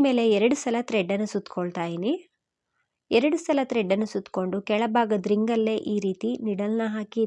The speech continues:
ಥ್ರೆಡ್ನ ತಂದರೆ ಸೂಜಿ ಮೇಲೆ ನಾಲ್ಕು ದಾರ ಇರುತ್ತೆ. ಎರಡು ದಾರದಿಂದ ಒಂದ್ಸಲ ಥ್ರೆಡ್ಡನ್ನು ಪಾಸ್ ಮಾಡಬೇಕು, ಮತ್ತೆರಡು ದಾರದಿಂದ ಥ್ರೆಡ್ಡನ್ನು ಪಾಸ್ ಮಾಡ್ಕೊಳ್ಬೇಕು, ಮತ್ತೆರಡು ದಾರದಿಂದ ಥ್ರೆಡ್ಡನ್ನು ಪಾಸ್ ಮಾಡ್ಕೊಳ್ಬೇಕು. ಒಂದು ತ್ರಿಬಲ್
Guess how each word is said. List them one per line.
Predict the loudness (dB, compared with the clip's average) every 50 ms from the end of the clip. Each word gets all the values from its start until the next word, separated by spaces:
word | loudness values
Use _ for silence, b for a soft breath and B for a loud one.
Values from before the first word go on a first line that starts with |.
| -2 -2
ಥ್ರೆಡ್ನ | -6 -4 -4 -4 -4 -4 -4 -6
ತಂದರೆ | -8 -6 -4 -2 -4 -4 -4 b b b b b b b b 2
ಸೂಜಿ | 4 4 4 4 2 0 2
ಮೇಲೆ | 2 2 2 2 2 0
ನಾಲ್ಕು | 0 0 -2 -2 -4 -2 -2 0
ದಾರ | 0 2 0 0 0 -2
ಇರುತ್ತೆ. | -4 -6 -6 -6 -4 -4 -4 -6 -10 _ _ _ _ _ _ _ _ _ _ _ -20 _ _ _ _ _ _ _ 2 2 4
ಎರಡು | 4 4 0 2 4
ದಾರದಿಂದ | 4 4 4 2 0 -2 -2 0 0 -2 -2
ಒಂದ್ಸಲ | -2 -2 -2 -4 -4 -6 -4 -4
ಥ್ರೆಡ್ಡನ್ನು | -4 -4 -2 -2 -2 -2 -2 -2 -2
ಪಾಸ್ | -4 -4 -4 -4 -4
ಮಾಡಬೇಕು, | -4 -4 -4 -6 -6 -4 -2 -2 -2 -2 -2 _ _ _ _ _ _ _ _ _ _ _ -4 -2 -2
ಮತ್ತೆರಡು | -2 -4 _ 2 2 4 4 4 2 2 2
ದಾರದಿಂದ | 2 2 2 0 0 -2 -2 -2 -2 -4 -6 -4
ಥ್ರೆಡ್ಡನ್ನು | -4 -4 -4 -4 -4 -4 -4 -4 -4 -6
ಪಾಸ್ | -6 -6 -6 -6 -6
ಮಾಡ್ಕೊಳ್ಬೇಕು, | -6 -6 -8 -8 -6 -6 -6 -4 -6 -8 -8 _ 0 0 0 0 b b b b b b _ -2 -2
ಮತ್ತೆರಡು | -2 -2 -2 2 2 4 4 4 2 2 2
ದಾರದಿಂದ | 2 2 0 -4 -6 -6 -4 -4 -4 -4
ಥ್ರೆಡ್ಡನ್ನು | -2 -2 -2 -2 -4 -6 -6 -6 -4 0
ಪಾಸ್ | 2 2 2 0 -2 -6
ಮಾಡ್ಕೊಳ್ಬೇಕು. | -6 -6 -6 -4 -4 -4 -2 -4 -8 -8 -8 -10 -10 -8 -4 -2 0
ಒಂದು | 2 2 2 2 0 -2 2
ತ್ರಿಬಲ್ | 2 2 2 2 0